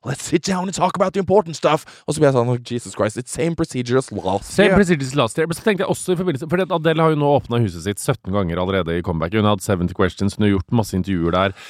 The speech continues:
Speaker 2: Vogue var hjemme hos henne, nå er Oprah der, og det er jo på en måte et royal palace hun bor i.
Speaker 1: Mm.
Speaker 2: Og da tenkte jeg, ja, veldig fint hus, men det jeg tenker på er a-, artister, både kunstnere som forfattere, artister som formidler musikk som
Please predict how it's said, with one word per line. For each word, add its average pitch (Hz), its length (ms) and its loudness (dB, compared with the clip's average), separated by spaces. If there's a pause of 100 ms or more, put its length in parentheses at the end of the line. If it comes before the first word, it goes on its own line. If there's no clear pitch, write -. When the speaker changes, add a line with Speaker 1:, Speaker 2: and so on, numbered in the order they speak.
(120)
Speaker 2:
Vogue 110 420 2
var 117 160 4
hjemme 101 160 2
hos 82 80 -6
henne, 98 300 0 (100)
nå 101 160 2
er 98 240 0
Oprah 87 300 -2
der, 123 100 4
og 117 60 -2
det 123 100 4
er 90 300 2
jo - 20 -16
på 127 80 -16
en 120 80 -6
måte 104 160 -8
et 101 80 -8
royal 95 300 0
palace 104 480 -2
hun 120 100 -2
bor 98 160 0
i. 196 140 0 (160)
Speaker 1:
Mm. 123 220 -2
Speaker 2:
Og 139 40 -4
da 151 80 2
tenkte 156 320 0
jeg, 180 60 4
ja, 214 180 2
veldig 175 220 -4
fint 180 180 -4
hus, 208 220 -4
men 185 440 4 (120)
det 165 100 0
jeg 170 80 0
tenker 160 220 -6
på 185 100 0
er 170 80 -6 (100)
a-, 139 200 4 (160)
artister, 160 560 0 (240)
både 95 240 -2
kunstnere 247 680 4
som 208 240 2
forfattere, 190 720 0
artister 170 460 0
som 185 140 -4
formidler 151 520 0
musikk 165 300 -4
som 170 240 0